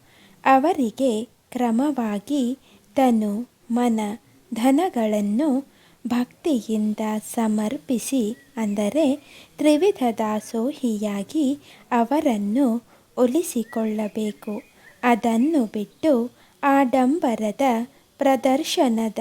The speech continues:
ಲಿಂಗ ಪೂಜೆ ಮಾಡುವವರನ್ನು ಭಗವಂತನು ಎಂದಿಗೂ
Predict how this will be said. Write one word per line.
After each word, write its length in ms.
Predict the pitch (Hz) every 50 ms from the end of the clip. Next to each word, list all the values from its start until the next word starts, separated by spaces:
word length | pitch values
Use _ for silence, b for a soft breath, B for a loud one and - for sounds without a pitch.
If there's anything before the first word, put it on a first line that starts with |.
| 214 220 220
ಲಿಂಗ 460 | 220 214 233 226 214 220 254 311 330 302 240
ಪೂಜೆ 720 | 220 - - 226 208 214 208 - - 277 311 240 247 247 B B B B B B -
ಮಾಡುವವರನ್ನು 1400 | 254 254 254 247 262 - - - 294 240 214 226 220 202 - 214 214 202 214 208 202 202 214 302 339 269 247 277 b b b b b - 233
ಭಗವಂತನು 1300 | 220 233 233 208 277 311 330 320 277 233 214 202 - - 220 208 202 233 302 311 247 262 262 - _ _ _ _ _ -
ಎಂದಿಗೂ 800 | 240 226 226 247 285 294 240 214 - - 247 240 214 208 220